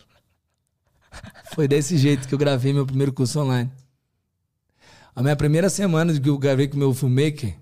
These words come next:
que eu fui pagar ele, eu lembro que ele chegou pra mim e falou: "Você vai me pagar, né?" Sexta-feira, eu falei: "Vou, sem dinheiro." Aí chegou pra mim. Aí na sexta, ele: "E aí, filho?" "Não, depois do almoço eu vou te pagar."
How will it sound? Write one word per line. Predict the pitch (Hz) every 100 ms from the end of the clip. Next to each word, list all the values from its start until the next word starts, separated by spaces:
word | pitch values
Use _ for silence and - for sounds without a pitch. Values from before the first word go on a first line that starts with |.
| _ _ _ _ _ _ _ _ _
que | -
eu |
fui | 120
pagar | 127 135 131 131
ele, | 147
eu | 147
lembro | 139 139
que | 147
ele |
chegou | 131 139
pra | 135 135
mim |
e | 135
falou: | 131
"Você | 123
vai | 139
me | 135
pagar, | 156 170 165
né?" | 156 131 - - _ _ _
Sexta-feira, | - - 139 165 - 156
eu |
falei: | 131 131
"Vou, | 123 143 160 - - _ _
sem | _ 147 143
dinheiro." | 160 147 120 - - _ _ _ _ _ _ _ _ _ _ _
Aí | 117 120
chegou | 123 131
pra | 131 131
mim. | 135 151 - _ _ _ _ _ _ _ _ _ _ -
Aí | 120
na | 135
sexta, | - 165 156 196 202 - _ -
ele: | 139
"E |
aí, | 165
filho?" | 131 143
"Não, | 139 160
depois | 147 143 160
do | 175
almoço | 156 165 160
eu |
vou | 175
te | 160
pagar." | - 180 143 127 -